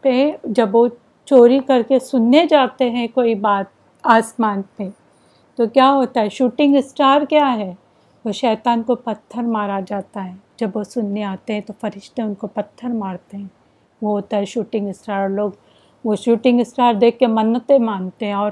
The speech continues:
کچھ دعائیں کرتے ہیں، وہ تو پتھر مارا جا رہا ہے شیطان کو۔ تو یہ پتھر برستے ہیں۔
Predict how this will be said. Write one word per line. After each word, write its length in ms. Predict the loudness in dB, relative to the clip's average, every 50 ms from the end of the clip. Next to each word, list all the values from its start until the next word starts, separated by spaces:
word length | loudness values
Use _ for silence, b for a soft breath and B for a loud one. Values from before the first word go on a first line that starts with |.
| -6 -4
کچھ 180 | -4 -4 -2
دعائیں 380 | -2 -2 -2 -2 -2 -4 -4 -8
کرتے 380 | -8 -8 -8 -10 -10 _ -10 -10
ہیں، 80 | -8
وہ 160 | -6 -6 -6
تو 180 | -4 -2 -2 -2 -2 -2 _ _
پتھر 460 | -4 -4 -4 -4 -6 _ 2 4 4 6
مارا 340 | 6 6 4 4 4 4
جا 260 | 4 4 2 2 2 0
رہا 80 | -2
ہے 80 | -4 -6
شیطان 560 | -6 -8 -8 -8 -8 _ -8 -8 -8 -8 -10
کو۔ 200 | -12 _ -16 -16 -16 _ _ _ _ _ _ _ _ _ _ _ _ _ _ -10
تو 60 | -8
یہ 100 | -8 -8 -10 _ -8
پتھر 440 | -8 -8 -8 _ _ -8 -4 -4 -2
برستے 580 | -2 -2 -6 -6 -8 -12 -14 -18 -20 _ -16
ہیں۔ 240 | -16 -14 -14 -18 -18